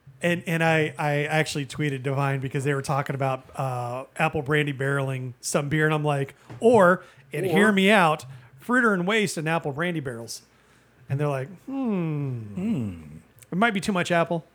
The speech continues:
Speaker 1: but"
Speaker 3: Yeah.
Speaker 2: Oh, sh-, shit. Yeah, you mix in a little bit of a, ooh, double rye whiskey, and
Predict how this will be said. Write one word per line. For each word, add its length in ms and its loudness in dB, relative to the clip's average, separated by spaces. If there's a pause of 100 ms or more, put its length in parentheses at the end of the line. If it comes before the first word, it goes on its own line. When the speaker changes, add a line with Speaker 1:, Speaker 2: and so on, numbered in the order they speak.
(140)
Speaker 1:
but" 380 0 (460)
Speaker 3:
Yeah. 120 -8
Speaker 2:
Oh, 480 2
sh-, 1000 -10 (360)
shit. 420 -6 (560)
Yeah, 260 2
you 160 2
mix 280 0
in 100 4
a 60 4
little 200 6
bit 160 2
of 140 0
a, 300 0 (960)
ooh, 1040 6
double 300 4
rye 400 6
whiskey, 560 0
and 240 0